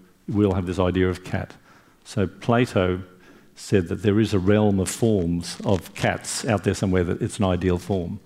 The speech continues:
Uh, Derrida said, "That's a load of rubbish,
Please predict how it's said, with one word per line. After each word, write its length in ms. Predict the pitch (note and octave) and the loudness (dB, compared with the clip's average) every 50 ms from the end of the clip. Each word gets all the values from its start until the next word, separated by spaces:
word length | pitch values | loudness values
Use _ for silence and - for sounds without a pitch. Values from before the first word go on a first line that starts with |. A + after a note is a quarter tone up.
| - - - - - - - - - _ _ _ - | -20 -20 -20 -20 -20 -20 -20 -20 -20 _ _ _ -4
Uh, 260 | G3+ G#2 G2 F#2+ G2 | 0 0 2 2 0
Derrida 420 | - G#2+ F#2 - A#2+ A#2+ A#2 G2+ F#2+ | -2 -2 0 2 2 2 2 2 0
said, 300 | - - G2+ F#2 E2+ E2 - - - - - _ _ _ _ _ _ _ _ _ _ _ _ _ _ _ _ _ | 0 0 0 0 0 -4 -10 -18 -20 -20 -20 _ _ _ _ _ _ _ _ _ _ _ _ _ _ _ _ _
"That's 320 | - G#2 G2+ - - - | -4 -4 -4 -4 -8 -6
a 40 | - | -4
load 200 | F2+ F2+ F#2 F2 | -2 -2 -2 -2
of 120 | F2 E2+ F#2+ | -4 -2 -2
rubbish, 500 | G2 G2 A2+ C3+ C#3 - - - - - | 0 0 2 2 0 0 -2 -8 -14 -10